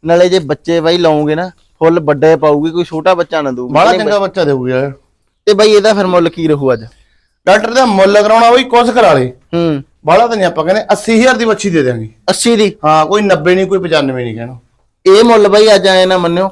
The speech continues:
Speaker 1: ਕੱਚੀਆਂ ਵਾਲਾ ਮੁੱਲ
Speaker 2: ਕੱਚੀ
Speaker 1: ਹੋਇਆ।
Speaker 2: ਵਾਲੇ ਆ ਬਾਈ,
Speaker 1: ਹੂੰ।
Speaker 2: ਜਿੱਦੇ ਤਿਆਰ ਹੋ ਗਈ ਉਦੋਂ ਇੱਕ ਲੱਖ ਪੰਜ ਦਸ ਹਜ਼ਾਰ ਦੀ ਬੱਚੀ ਆ।
Speaker 1: ਉਦੋਂ ਹੋਇਆ ਜਾਂ ਮੁੱਲ ਹੂ, ਅੱਜ ਕੱਚੀ ਆ ਬਾਈ, ਕਹਿੰਦਾ ਆਪਾਂ ਕੱਚਿਆਂ ਵਾਲਾ ਮੁੱਲ
Speaker 2: ਹਾਂ,
Speaker 1: ਕਰਤਾ।
Speaker 2: ਕੱਚਿਆਂ ਵਾਲਾ ਮੁੱਲ ਹੀ ਕਰਿਆ।
Speaker 1: ਹੂੰ।
Speaker 2: ਐਡੀ ਬਾਈ ਖੀਰੀ ਬੱਚੀ ਤਾਂ ਜੰਮਦੀ ਨਹੀਂ ਯਾਰ।
Speaker 1: ਹੂੰ, ਸਹੀ
Speaker 2: ਗੱਲ ਹੀ
Speaker 1: ਗੱਲ ਆ
Speaker 2: ਮੁਕਾ
Speaker 1: ਬਾਈ।
Speaker 2: ਦੂੰ।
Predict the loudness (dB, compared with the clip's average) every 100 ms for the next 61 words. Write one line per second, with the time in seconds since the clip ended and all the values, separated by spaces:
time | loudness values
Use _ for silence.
0 | -8 -6 -6 -2 2 2 2 2 2 4
1 | 4 4 4 4 4 2 0 -6 -2 2
2 | 4 4 4 4 6 6 6 4 2 0
3 | 0 0 -2 0 -2 -2 2 4 4 4
4 | 0 -2 -2 -2 -2 -4 -4 0 2 2
5 | 2 0 -2 -2 -4 -4 -4 -2 -2 -6
6 | -8 -10 -4 -2 -2 -2 -4 -8 -8 -10
7 | -12 -12 -6 -2 -2 -2 2 2 4 2
8 | 0 0 2 2 4 2 2 -2 -4 -8
9 | -6 -4 -2 -2 0 0 2 2 2 2
10 | 2 4 4 2 0 2 4 2 0 0
11 | 0 -2 -6 -16 _ -6 -4 -2 -4 -6
12 | -8 -10 -10 -4 0 2 2 4 2 0
13 | -4